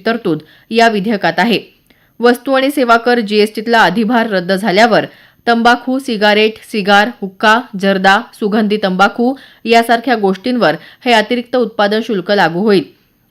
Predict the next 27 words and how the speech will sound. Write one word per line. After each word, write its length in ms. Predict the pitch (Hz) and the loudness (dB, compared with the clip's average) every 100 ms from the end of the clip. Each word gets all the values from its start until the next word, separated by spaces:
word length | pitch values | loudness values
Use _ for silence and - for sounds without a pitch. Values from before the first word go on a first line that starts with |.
| - | -6
सध्या 260 | 247 220 262 | -4 0 2
या 120 | 247 | 2
वस्तूंवर 500 | 226 226 262 247 254 | 0 -2 -4 -2 0
अठ्ठावीस 420 | 190 - 220 240 - | 0 -2 -4 -4 -4
टक्के 260 | 220 233 | -4 -2
जीएसटी 460 | 202 208 196 - 220 | -2 -2 -4 -4 -2
लागू 240 | 175 170 | 0 0
आहे. 220 | 185 240 - _ _ _ _ - | 0 0 -2 _ _ _ _ -2
या 120 | 247 | 0
विधेयकातल्या 580 | 240 226 269 262 262 262 254 | 0 0 0 0 0 -2 -2
तरतुदीमुळे 680 | 208 202 196 202 233 175 127 _ _ - | -4 -2 -2 0 2 0 -2 _ _ -6
सिगारेटवर 640 | 254 247 247 247 254 262 | 2 4 4 0 -2 -2
पावणे 360 | 262 214 214 | -2 -2 -2
तीन 280 | 220 226 233 233 | -4 -4 -4 -2
ते 40 | |
अकरा 280 | 196 202 196 | -2 0 0
रुपये, 460 | 185 180 208 214 254 - _ 247 | 0 0 0 0 -2 -8 _ -4
तर 100 | 247 | -2
तंबाखूवर 600 | 233 214 233 240 254 247 | -2 0 0 0 0 0
किलोमागे 580 | 254 220 208 208 208 214 | -2 -2 -2 0 0 0
शंभर 320 | 226 202 202 | -2 -4 -2
रुपये 320 | 240 233 226 240 | -2 -2 0 0
उत्पादन 440 | 196 - 190 208 | 0 -2 -2 -2
शुल्क 300 | 214 214 190 | -4 -6 -2
लागण्याची 540 | 220 190 180 180 185 220 | 0 0 0 -4 -6 -8
शक्यता 420 | 214 - 165 170 | -8 -8 -4 -2
आहे. 160 | 220 | 0